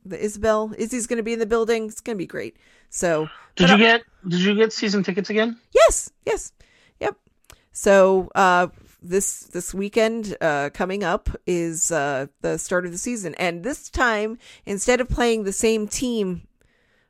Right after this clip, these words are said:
Speaker 1: on Saturday and Sunday, they'll be playing one team and then another team comes into town.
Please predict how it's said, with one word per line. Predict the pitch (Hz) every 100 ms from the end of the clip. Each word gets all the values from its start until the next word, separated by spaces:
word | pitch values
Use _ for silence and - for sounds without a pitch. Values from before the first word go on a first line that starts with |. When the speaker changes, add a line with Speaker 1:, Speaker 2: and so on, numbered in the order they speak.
| -
Speaker 1:
on | 196 185
Saturday | 220 196 202 180
and | 175
Sunday, | - 269 247 170 160 160 -
they'll | 175 160 -
be | 185
playing | 170 190 170
one | 165 196 240
team | - 180 165 170 175
and | 170 165
then | 160
another | 160 190 196
team | 160 165 151
comes | 160 151
into | 151 156
town. | 156 143 127 170